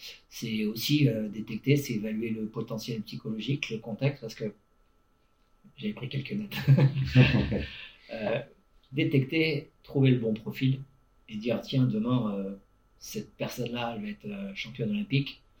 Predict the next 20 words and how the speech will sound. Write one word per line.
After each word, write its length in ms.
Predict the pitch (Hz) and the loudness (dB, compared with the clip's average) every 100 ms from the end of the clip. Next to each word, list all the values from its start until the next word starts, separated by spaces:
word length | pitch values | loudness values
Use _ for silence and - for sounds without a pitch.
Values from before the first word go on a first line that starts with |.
| _ _ | _ _
ça 360 | - - 120 107 | -12 -6 -4 -2
arrive 300 | 104 123 107 - - | 0 0 -2 -6 0
exceptionnellement. 800 | 139 131 127 - 117 110 117 98 | 2 2 -2 -4 -4 -2 -4 -6
Moi, 120 | 113 117 | -8 -6
ça 160 | 117 | -2
arrive 160 | 107 110 | -2 -2
une 60 | 117 | -2
fois 100 | 123 | -4
dans 100 | 110 | -4
ma 100 | 110 | -4
carrière. 340 | 113 107 - _ _ _ _ | -4 -4 -8 _ _ _ _
J'ai 100 | - - | -20 -10
croisé 280 | 110 104 | -4 0
Nicolas 440 | 104 104 117 113 107 | 0 0 -4 -4 -4
Karabatic, 640 | 110 104 101 98 127 117 | -6 -6 -6 -6 -8 -6
euh, 160 | 101 95 92 95 90 | -8 -8 -14 -18 -18
à 40 | |
seize 260 | - 104 117 | -12 -6 -2
ans, 220 | 123 | -2
euh, 80 | 101 | -4